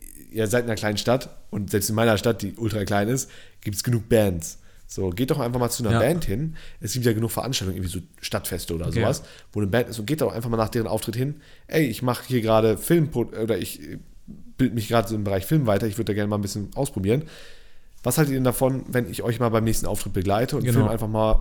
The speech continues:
Speaker 1: euer Konzert,
Speaker 2: Ja.
Speaker 1: mach dann Aftermovie für euch, komplett umsonst.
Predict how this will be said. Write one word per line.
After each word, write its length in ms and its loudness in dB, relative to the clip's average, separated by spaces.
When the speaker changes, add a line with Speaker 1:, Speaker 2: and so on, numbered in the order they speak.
Speaker 1:
euer 480 4
Konzert, 480 -2
Speaker 2:
Ja. 220 -2
Speaker 1:
mach 100 -6
dann 120 -2
Aftermovie 460 0
für 120 -2
euch, 160 0
komplett 280 -2
umsonst. 520 -2